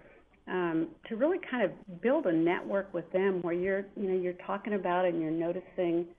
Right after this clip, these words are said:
um, who your child is, because that's how you can help create some of those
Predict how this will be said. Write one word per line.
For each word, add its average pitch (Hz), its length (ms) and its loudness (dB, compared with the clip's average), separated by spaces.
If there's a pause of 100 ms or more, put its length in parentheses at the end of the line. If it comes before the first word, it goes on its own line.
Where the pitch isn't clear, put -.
(300)
um, 160 480 -6 (420)
who 202 100 0
your 196 180 2 (160)
child 170 360 4
is, 165 300 2 (100)
because 175 420 -2 (760)
that's 220 240 2
how 240 80 0
you 214 120 0
can 185 160 0
help 190 280 -4
create 185 580 0
some 185 100 2
of 170 80 0
those 160 240 0